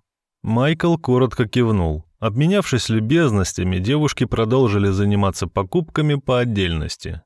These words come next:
Хизер напоследок состроила глазки капитану и ушла, соблазнительно покачивая бедрами.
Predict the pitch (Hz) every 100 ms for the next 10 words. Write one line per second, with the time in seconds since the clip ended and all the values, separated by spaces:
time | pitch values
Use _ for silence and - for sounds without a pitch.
0 | _ - 127 147 92 85 82 82 82 143
1 | 165 156 127 - 139 147 131 120 139 131
2 | 95 - 82 85 107 127 175 170 160 135
3 | 117 95 - 98 123 - 143 117 101 95
4 | 104 113 117 110 - 98 92 87 - 90
5 | 90 90 87 80 78 80 85